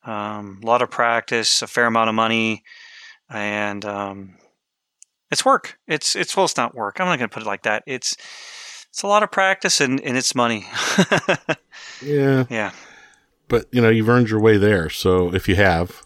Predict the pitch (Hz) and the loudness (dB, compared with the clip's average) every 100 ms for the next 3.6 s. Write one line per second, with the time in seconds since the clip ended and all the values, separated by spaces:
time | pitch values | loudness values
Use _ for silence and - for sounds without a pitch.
0 | - 160 98 95 98 98 139 127 117 - | 0 2 4 4 2 2 2 2 0 2
1 | 90 90 147 - - 131 - - 127 139 | 2 2 -2 -4 -4 -4 -4 -2 0 2
2 | 147 156 143 143 - 127 131 127 135 123 | 0 0 -2 0 0 -2 -2 -2 0 0
3 | 120 117 113 117 117 113 | 0 0 2 2 2 0